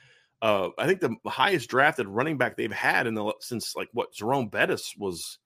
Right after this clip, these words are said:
and you had Dexter Williams in the sixth round, Kyren Williams in the fifth round.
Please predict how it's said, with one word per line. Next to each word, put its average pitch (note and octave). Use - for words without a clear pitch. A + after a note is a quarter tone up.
and A2
you A2+
had G2
Dexter A#2
Williams B2
in G#2
the F#2
sixth -
round, D3
Kyren C3+
Williams B2
in G#2+
the F2+
fifth C#3
round. D3